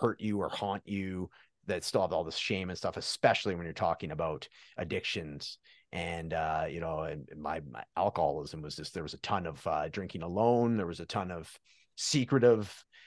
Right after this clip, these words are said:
uh, you know, behavior, um, and a lot of shame that came out of that, right? So,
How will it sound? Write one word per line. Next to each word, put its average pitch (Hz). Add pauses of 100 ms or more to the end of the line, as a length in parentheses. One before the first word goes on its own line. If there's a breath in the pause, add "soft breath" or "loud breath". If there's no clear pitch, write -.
(160 soft breath)
uh, 92
you 90
know, 90
behavior, 104 (380)
um, 87 (100)
and 104
a -
lot 123
of 135
shame 170
that 98
came 90
out 85
of 80
that, 71
right? 107
So, 92